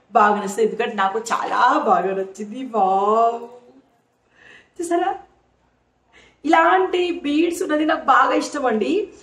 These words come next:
లైక్ నేను కాలేజ్ డేస్ లో ఉన్నప్పుడు ఎక్కువ పెట్టుకునేదాన్ని, మీకు చెప్పాను కదా already.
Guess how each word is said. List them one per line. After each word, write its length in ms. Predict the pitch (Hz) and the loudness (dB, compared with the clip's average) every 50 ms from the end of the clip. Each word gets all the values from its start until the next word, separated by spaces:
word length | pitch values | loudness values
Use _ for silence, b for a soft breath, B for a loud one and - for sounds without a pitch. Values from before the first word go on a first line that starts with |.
| B B _ - | B B _ 0
లైక్ 280 | 214 226 226 220 - | 2 4 4 4 2
నేను 260 | 247 247 226 240 240 220 | 2 0 -2 -2 -4 -2
కాలేజ్ 400 | 233 233 - - 254 269 269 269 | 0 2 2 2 2 0 0 0
డేస్ 220 | - 262 262 269 | 0 0 0 -2
లో 100 | 269 254 | -2 -2
ఉన్నప్పుడు 340 | 247 247 247 247 - 262 254 | 0 0 -4 -6 0 0 0
ఎక్కువ 260 | 220 240 - - 247 | 0 0 0 -4 0
పెట్టుకునేదాన్ని, 640 | 220 226 214 - - 214 214 202 202 196 196 214 | 0 0 -2 -2 -4 -6 -4 -2 -4 -4 -4 -4
మీకు 220 | 220 214 214 - 226 | -6 -6 -6 -6 -6
చెప్పాను 280 | 220 - 233 226 220 | -6 -2 0 -2 0
కదా 260 | 208 202 196 190 180 180 | 0 0 0 0 0 0
already. 220 | 180 170 - - | -4 -6 -8 -12